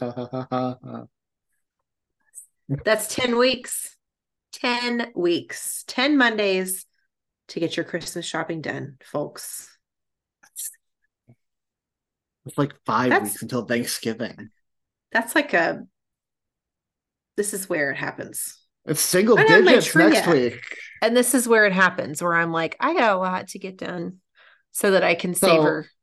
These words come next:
Speaker 2: the days of
Speaker 1: actually,
Speaker 2: December."
Speaker 1: my parents put up, so they're not decorating fully this year because
Speaker 2: Yeah.
Speaker 1: they're gonna be in Florida, but they did put up one tree already
Speaker 2: Aw.
Speaker 1: because, uh, they're gonna be in Florida the next few weeks, so they decided to get it up and out of the way,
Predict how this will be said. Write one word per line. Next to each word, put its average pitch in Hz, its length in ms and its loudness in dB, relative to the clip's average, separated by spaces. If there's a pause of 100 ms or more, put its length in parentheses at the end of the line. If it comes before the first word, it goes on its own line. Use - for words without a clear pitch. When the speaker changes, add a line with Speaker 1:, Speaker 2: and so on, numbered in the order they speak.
(300)
Speaker 2:
the 170 80 -8
days 170 180 0
of 147 60 2
Speaker 1:
actually, 143 720 4
Speaker 2:
December." 170 180 -6
Speaker 1:
my 143 420 2
parents 135 380 -2
put 139 160 -4
up, 139 220 -2 (100)
so - 200 -6
they're 123 160 -2
not 123 240 -4
decorating 107 600 -2
fully 104 540 -4
this 98 300 -6
year 107 640 -4 (380)
because - 160 -4
Speaker 2:
Yeah. 113 80 0
Speaker 1:
they're 113 140 -2
gonna 117 120 0
be 113 80 0
in 113 80 0
Florida, 113 560 -2
but 110 120 -2
they 117 80 0
did 127 180 0
put 147 140 -2
up 131 280 0
one 123 240 2
tree 110 540 -2
already 110 840 0 (400)
Speaker 2:
Aw. 196 220 0
Speaker 1:
because, - 360 -2
uh, 113 520 2 (320)
they're 120 140 -2
gonna 117 120 0
be 117 80 0
in 117 60 -2
Florida 135 460 2
the 101 80 -4
next 107 220 -6
few 135 200 0
weeks, 101 420 -6
so 107 280 0
they 107 100 -4
decided 117 340 -4
to 117 60 -2
get 117 140 -2
it 110 80 0
up 117 180 -6
and 123 100 -2
out 117 180 -4
of 113 100 -8
the 113 80 -4
way, 104 500 -4